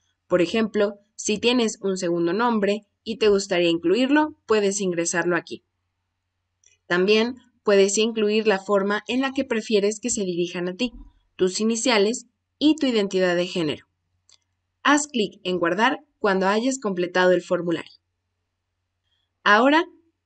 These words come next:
vamos a la pestaña Contacto. En esta sección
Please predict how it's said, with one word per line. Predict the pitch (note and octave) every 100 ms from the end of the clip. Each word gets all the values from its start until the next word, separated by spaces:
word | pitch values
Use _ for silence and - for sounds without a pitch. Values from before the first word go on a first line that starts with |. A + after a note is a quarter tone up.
| _
vamos | B3 C4+ C#4
a | A3+
la | F#3+
pestaña | F#3 F3+ G#3 A3 A3+ A3+
Contacto. | - E3+ E3 - _ _ _ _ _ _ _ _
En | F3+
esta | F3+ F3+ F#3+
sección | A3 G#3+ D4 B3+ B3+